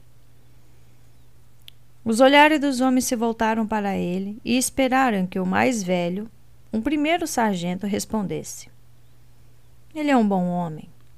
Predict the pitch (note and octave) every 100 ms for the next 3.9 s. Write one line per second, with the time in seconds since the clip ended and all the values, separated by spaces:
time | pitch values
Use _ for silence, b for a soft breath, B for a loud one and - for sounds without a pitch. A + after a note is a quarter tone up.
0 | - - - A#3 G3+ G#3 A3+ G3 F#3 E3+
1 | - F3 E3 D3+ - - E3+ G3 G#3 G3
2 | F#3 - b b b A3+ A#3+ A#3+ A#3 G#3
3 | B3 A#3+ B3 A3+ F#3 E3+ D3 - -